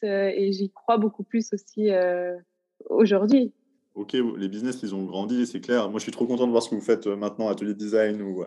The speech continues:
Speaker 2: Aiko, parce que c'est incroyable comme vous avez boosté votre business depuis que vous êtes rentré. Mais, euh, ouais, je pense que ça nous a aussi clairement,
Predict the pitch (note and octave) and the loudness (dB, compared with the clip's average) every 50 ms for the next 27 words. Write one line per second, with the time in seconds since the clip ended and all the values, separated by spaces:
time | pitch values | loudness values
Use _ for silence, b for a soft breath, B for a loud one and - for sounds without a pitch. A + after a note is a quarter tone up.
0 | - F2 F#2 G2 G2 - B2+ B2+ G2+ G2 F#2+ F#2+ - F#2+ F2+ - - F2 E2 E2+ | -6 -4 -4 -4 -2 2 2 2 2 2 -2 -6 -6 -10 -10 -10 -10 -12 -10 -10
1 | E2 D#2 - _ _ _ _ _ _ - A#2 A#2 A2+ - C3 C3 B2+ B2+ G#2+ G2 | -12 -14 -16 _ _ _ _ _ _ -4 -4 -2 0 0 0 0 0 0 -2 0
2 | G2 G2 G2 G2+ G2+ - A2 G2+ G2 G2 G#2 A2 A2+ G#2+ G#2 F#2+ G2+ - G2+ F#2 | 0 0 0 -2 -6 -6 -6 -6 -6 -8 -8 -8 -8 -6 -8 -10 -10 -10 -8 -6
3 | G2 F#2+ - - G#2 G2 - D3 C#3+ D3 _ _ _ _ _ _ _ _ - G2+ | -6 -8 -6 -8 -8 -6 -6 -6 -6 -8 _ _ _ _ _ _ _ _ -12 -10
4 | G2+ G2 G2 G2 G2 F#2+ F#2+ F#2+ F#2+ F#2+ F#2+ F#2+ F#2+ F#2+ F#2 F#2+ F#2 G#2+ B2 C3+ | -6 -4 -2 0 0 0 2 2 0 0 0 -2 -2 -4 -4 -4 0 2 2 2
5 | C3 C3+ D#3 - D3 A#2+ G#2 G2+ G2+ G2 - B2 - - A#2 A#2+ C3 C#3 C#3+ D3 | 0 -2 -6 -6 -4 0 0 0 0 0 -4 -8 -6 -4 -2 -2 -2 0 -2 -2
6 | - - - | -4 -6 -14